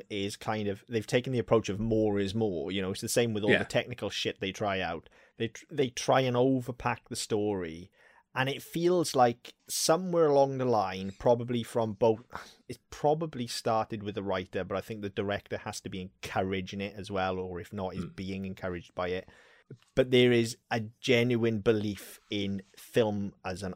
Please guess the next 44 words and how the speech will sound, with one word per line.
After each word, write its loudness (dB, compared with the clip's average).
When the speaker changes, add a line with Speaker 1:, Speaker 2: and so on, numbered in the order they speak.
Speaker 1:
art -4
form -4
here, -6
and -10
the -8
cineast -4
and -10
the -10
auteur -6
theory. -6
They, 2
they're 2
like, 4
they 4
really 0
think -8
they're 0
making -4
something -6
special. -6
That 6
is, 2
Speaker 2:
Mm. -10
Speaker 1:
that 2
is 2
definitely 4
what's 0
going -2
on -6
here. -2
Like, -2
again, 0
it -2
reminded 6
me, 2
I've 0
mentioned 2
it 0
once 2
already 0
in, -8
in -8
terms -4
of, -4